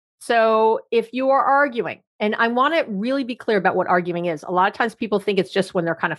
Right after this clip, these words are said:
fighting, you know, out loud. No, it's got a lot of pieces, lots of ways that people argue with you that are very quiet,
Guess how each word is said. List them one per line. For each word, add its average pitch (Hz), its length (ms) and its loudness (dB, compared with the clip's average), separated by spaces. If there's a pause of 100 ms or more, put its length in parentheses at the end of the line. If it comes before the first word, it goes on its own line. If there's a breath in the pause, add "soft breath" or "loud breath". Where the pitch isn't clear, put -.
fighting, 190 400 0
you 226 80 -2
know, 220 320 0
out - 180 0
loud. 170 200 -2
No, 214 760 0
it's - 80 -20
got 190 160 0
a 170 60 2
lot 180 320 2
of 208 100 -8
pieces, 175 580 -4
lots 190 640 0
of 262 80 0
ways 226 300 4
that 180 160 -4
people 196 260 -6
argue 175 280 -2
with 254 120 -6
you 277 200 -4
that 226 100 2
are 165 60 2
very 175 200 2
quiet, 262 480 0